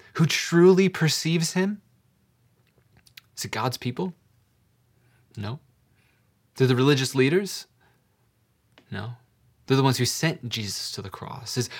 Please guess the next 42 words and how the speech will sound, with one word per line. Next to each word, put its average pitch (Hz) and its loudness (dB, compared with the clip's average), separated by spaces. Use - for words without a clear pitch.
are 151 6
Jesus' 151 0
own 170 8
disciples 143 0
there 120 4
to 123 -4
truly 165 4
see 160 0
him 135 4
and 123 2
be 120 -2
touched - -6
by 135 0
that 117 0
moment? 139 -4
No. 113 -6
They're 123 2
too 147 0
mystified 127 0
and 107 -4
offended 120 -4
by 104 -6
a 101 -6
Jesus 110 -6
who, 110 -4
uh, - -14
like, 127 -8
would 117 -4
head 131 -2
to 117 -2
a 113 0
cross 117 -4
in 110 -6
the 101 -8
first 143 -2
place. 101 -10
They're 135 -2
not 156 -4
gonna 110 -4
follow 95 -8
him 95 -10
there. 156 -8